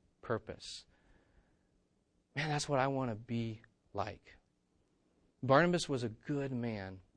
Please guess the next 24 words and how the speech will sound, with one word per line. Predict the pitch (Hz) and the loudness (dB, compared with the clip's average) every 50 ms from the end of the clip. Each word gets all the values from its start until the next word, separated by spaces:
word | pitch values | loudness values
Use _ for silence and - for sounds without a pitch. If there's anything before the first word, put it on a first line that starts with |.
| - _ _ - _ _ _ _ - _ _ _ _ _ _ _ _ _ _ _ _ _ _ _ _ - - - - _ _ _ _ _ _ _ 117 | -20 _ _ -20 _ _ _ _ -20 _ _ _ _ _ _ _ _ _ _ _ _ _ _ _ _ -20 -20 -20 -20 _ _ _ _ _ _ _ -10
and | 107 | -6
he | 98 120 | -4 -4
encouraged | 110 98 - - - - 151 147 139 120 - - - | -6 -6 -6 -10 -6 -4 -2 0 0 -2 -4 -8 -8
them | 98 90 87 95 - _ _ _ _ _ | -8 -8 -8 -12 -16 _ _ _ _ _
to | - 117 | -4 -4
remain | 107 104 104 107 104 - - | -4 -2 -4 -6 -8 -6 -2
faithful | - 127 127 123 - - 117 104 | 0 0 0 0 -2 -4 -6 -6
to | - - 104 | -4 -4 -6
the | 104 | -4
Lord | 98 101 104 101 98 95 - - _ _ _ _ _ | -4 -4 -4 -4 -4 -6 -8 -14 _ _ _ _ _
with | 117 - | -2 -2
steadfast | - - 127 120 117 - - - 104 107 - - - - - - - - - - - - _ _ | 0 2 2 2 2 0 -4 -4 -4 -4 -8 -10 -10 -12 -12 -14 -18 -20 -20 -20 -20 -20 _ _
purpose. | - 117 107 - - - - - - - - - - _ _ _ - - - _ _ _ _ _ | 0 0 0 0 -4 -8 -6 -4 -4 -4 -6 -8 -14 _ _ _ -20 -20 -20 _ _ _ _ _
Second | - - 143 135 156 123 | 4 4 6 6 6 4
part | 120 135 135 135 | 6 6 8 8
of | 127 | 8
that | 120 117 107 110 | 6 6 6 6
is, | 110 113 113 - - - - - - - - - - - _ _ | 4 4 2 0 -4 -6 -14 -20 -20 -20 -20 -20 -20 -20 _ _
"For | - | -2
he | 123 - - 127 | 0 2 4 4
was | 120 113 110 | 4 4 2
a | 110 | 0
good | 110 117 131 131 127 | 2 6 6 6 6
man, | 127 120 113 110 107 104 104 104 | 6 4 4 2 2 0 -2 -4